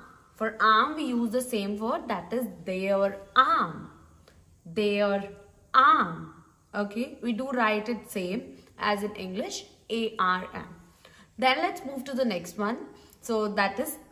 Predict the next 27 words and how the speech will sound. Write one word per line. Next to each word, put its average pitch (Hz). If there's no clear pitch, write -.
finger. 285
What 214
do 254
we 349
say 311
fingers 202
in 214
German? 214
Fingers 233
in 269
German 180
are 180
same, 240
finger, 208
their 202
finger, 359
their 220
finger। 320
So -
these 311
two 277
words 277
are 277
similar 202
as 208
in 185
English, 196